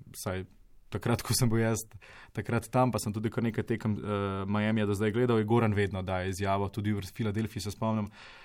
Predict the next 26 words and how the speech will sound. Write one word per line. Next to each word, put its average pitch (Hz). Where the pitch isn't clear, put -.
ko -
sem 113
ga 110
gledal, 107
Filadelfija, 113
Miami, 110
pa 107
je 107
imel 110
zelo, 117
zelo 101
slabo 101
tekmo, 113
pa 110
je 104
Goran, 104
eh, -
govoril 117
z 117
novinarji, 123
v 107
Dallasu 117
pa 110
je 104
tudi 107
Luka 95